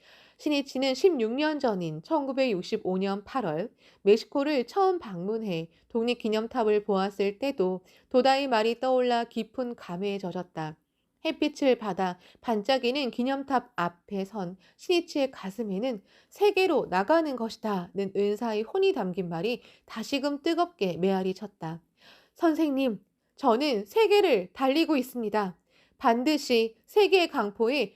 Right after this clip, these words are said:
견고한 기반을 구축하겠습니다. 선생님을 대신하여." 새롭게 맹세하는 신이치에게 미네코가 이렇게 말했다.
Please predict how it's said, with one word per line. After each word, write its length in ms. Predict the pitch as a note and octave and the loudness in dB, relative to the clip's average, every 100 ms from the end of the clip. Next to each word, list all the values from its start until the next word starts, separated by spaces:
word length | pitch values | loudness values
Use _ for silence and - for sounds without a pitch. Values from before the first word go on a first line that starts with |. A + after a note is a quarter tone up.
| _ | _
견고한 600 | - D4 C#4 D#4+ D#4+ D#4+ | 0 2 2 4 4 2
기반을 600 | D#4 B3 G#3+ C4+ C4 F3+ | -2 0 0 2 0 0
구축하겠습니다. 1040 | - E4 F#4+ F#4 D#4+ E4 - A3+ G3+ F3+ - _ _ _ _ | -6 -6 0 0 2 -2 -4 -6 -4 -6 -8 _ _ _ _
선생님을 800 | - F#4+ F4+ F4 D#4 D#4 B3+ F#3 | 2 4 4 4 2 4 2 2
대신하여." 720 | D4 D4 C#4 B3 G#3 F3+ E3+ _ _ _ _ _ _ _ | 0 -2 -2 -4 -2 -4 -6 _ _ _ _ _ _ _
새롭게 500 | F#4 F4 D#4+ C#4+ C4+ | 4 4 2 0 2
맹세하는 720 | G3 G#3+ B3+ A#3+ G#3+ G#3 G#3+ | 2 0 -2 0 -2 -2 -4
신이치에게 720 | - D#4+ D#4+ A3 E3+ B3+ B3 | -2 -4 -2 -4 -2 0 -2
미네코가 640 | F#3 A3+ D#4+ D#4+ C#4 B3 A#3 | 0 0 0 0 0 0 0
이렇게 400 | A#3 D4 D4 C#4 | 0 -2 -2 -4
말했다. 500 | F3+ F3 - D#3 D#3+ | -2 -4 -6 -8 -8